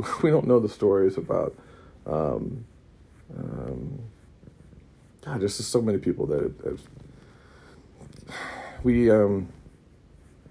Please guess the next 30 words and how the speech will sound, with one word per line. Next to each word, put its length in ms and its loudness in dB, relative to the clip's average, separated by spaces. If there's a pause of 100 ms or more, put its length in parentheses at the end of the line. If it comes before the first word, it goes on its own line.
(460)
we 100 2
need 200 6
to, 200 4
we 100 2
need 180 4
to 60 4
work 240 4
on 60 0
all 180 2
the 100 -2
stories. 500 -6 (1400)
Uh, 220 -4
and 280 -4
Ben 380 2
and 260 -2
all 200 -4
the 80 -2
Tech 240 -4
Life 180 -4
folks, 300 -2
I 40 -4
know 120 -4
you're 120 -6
listening, 400 -6 (420)
you 80 -4
gotta 180 4
diversify 800 -2 (640)
the, 360 -4 (1040)
the 80 -8
megaphone. 600 -8